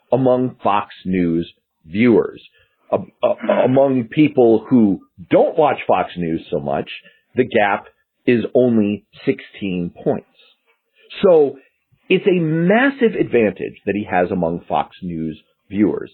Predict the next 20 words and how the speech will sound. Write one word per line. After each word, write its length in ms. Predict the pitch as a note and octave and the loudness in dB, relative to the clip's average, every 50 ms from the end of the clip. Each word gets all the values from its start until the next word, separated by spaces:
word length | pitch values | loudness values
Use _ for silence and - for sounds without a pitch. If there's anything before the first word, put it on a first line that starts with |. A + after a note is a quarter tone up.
| _ _ - _ _ _ _ _ _ | _ _ -20 _ _ _ _ _ _
And 160 | A#2+ A#2+ A#2+ | -2 0 0
that 260 | B2+ D3+ G3 A3 - | 0 0 0 -2 2
goes 240 | - D3 C#3+ C3+ C3+ | 2 2 2 2 -2
to 120 | - B2 A2 - - | -6 -12 -12 -6 0
show 200 | A#2+ G#2+ F#2+ F2 | 2 2 2 2
that's 180 | E2 G2 F#2 - | 2 -2 -2 -4
one 380 | G#2+ F#2+ G2+ A#2+ E3 G3 G#3 | -8 -8 -2 0 0 2 2
of 100 | F3 C3 | 0 0
the 80 | A2 B2 | 0 -2
many 300 | A#2 A#2 C3 D3+ F3+ F#3+ | 0 0 0 0 0 0
metrics 500 | E3 A#2+ G#2 G2 - - - - _ - - _ _ _ _ _ _ | 0 -2 -2 -4 -6 -8 -10 -10 _ -20 -20 _ _ _ _ _ _
that 80 | G2 G2+ | -4 -2
we 160 | G#2+ G#2+ G#2 G#2+ | -2 -2 0 0
have 140 | G2+ F#2+ F2 | -2 -2 -2
available 680 | F2+ F2 - F#2 F#2+ F#2+ F2+ F2 - - C#2+ D2 - _ _ _ _ _ _ _ _ | -6 -2 0 2 4 4 4 4 2 -2 -6 -6 -6 _ _ _ _ _ _ _ _
that 120 | A2 A2 A2 - - | -2 -2 -2 -2 0
shows 220 | C#3 C3 B2+ B2 A#2 | 2 2 2 2 0
the 200 | - A#2+ A2+ - - | -2 -4 -4 -2 -4
immense 540 | A#2 A2+ A2 G#2+ A2+ C3+ D3 E3+ F#3+ - - - - _ _ _ _ | -2 -2 0 0 0 0 0 0 -2 -4 -6 -16 -20 _ _ _ _
value 560 | D#2 - A2 G#2+ G#2 F#2 D#2 - - - - | -4 -2 0 0 0 -2 -2 -6 -12 -18 -20